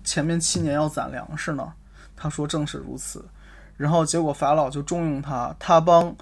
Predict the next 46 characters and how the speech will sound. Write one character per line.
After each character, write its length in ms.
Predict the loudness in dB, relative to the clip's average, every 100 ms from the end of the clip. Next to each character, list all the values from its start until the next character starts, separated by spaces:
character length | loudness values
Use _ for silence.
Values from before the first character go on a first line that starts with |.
| -20 -12
法 220 | 0 2
老 160 | 4 2
等 200 | -2 -6
于 40 |
是 140 | -8
屯 220 | -6 -4 -4
田 220 | -4 -2
吧， 180 | -2 -2
就 120 | -2
是 220 | -4 -4 -6 -20 -18
前 200 | -4 0
面 240 | 4 4 4
七 300 | 2 2 2
年 340 | 2 0 -2 -8 -20 -12
能 280 | 0 2 4
收 200 | 4 4
的 100 | 4
谷 180 | 2 -2
物 120 | -4
都 140 | -2 -2
收 220 | 0 0
进 160 | 0
仓， 340 | 0 0 0 -2 -12 -20 -20 -20 -20 -20
收， 280 | -2 2 4
收 260 | 4 4 6
到 180 | 8 6
国 220 | 4 -4
库 200 | -4 -4
里 120 | -2
面 160 | -4 -4
来， 260 | -2 -2 -4
收 160 | -2
到 100 | -2
皇 240 | -2 -4 -2
帝， 100 | -2
那 140 | 0 2
个 220 | 4 4
法 180 | 6 6
老 100 | 6
的 60 |
小 160 | 2 0
金 180 | 0 -2
库 180 | -2
里 60 | -4
面 160 | -4 -6
来。 240 | -8 -10